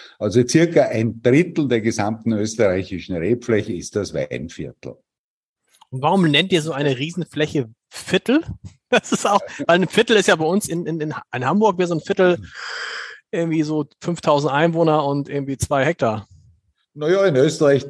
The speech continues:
Speaker 1: denken wir halt ein bisschen größer, ne? Es gibt nicht nur das Weinviertel, es gibt also auch zum Beispiel das Müllviertel, ne, in Oberösterreich oder das Mostviertel. Das ist halt in Österreich eine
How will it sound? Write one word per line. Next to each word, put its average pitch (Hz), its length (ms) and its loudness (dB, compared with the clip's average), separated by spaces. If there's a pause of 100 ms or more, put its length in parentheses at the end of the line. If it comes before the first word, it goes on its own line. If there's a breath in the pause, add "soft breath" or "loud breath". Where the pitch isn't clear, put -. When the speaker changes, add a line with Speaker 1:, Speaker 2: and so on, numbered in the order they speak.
Speaker 1:
denken 135 360 -2
wir 131 160 2
halt 117 240 2
ein 117 120 0
bisschen 117 340 -2
größer, 107 760 -2
ne? 92 80 -4
Es 110 240 2
gibt 127 180 0
nicht 113 220 2
nur 113 80 0
das 90 220 -2
Weinviertel, 117 680 0
es 104 160 0
gibt 110 180 -2
also 101 240 0
auch 95 80 -2
zum - 160 -6
Beispiel 98 320 -2
das 95 240 -2
Müllviertel, 120 1400 2 (300 loud breath)
ne, 98 140 -10
in 104 220 -2
Oberösterreich 101 840 2
oder 95 160 -2
das 90 300 -4
Mostviertel. 107 1500 0 (420 loud breath)
Das 92 200 2
ist 104 220 0
halt - 280 0
in 92 100 -2
Österreich 95 580 0
eine 87 360 -2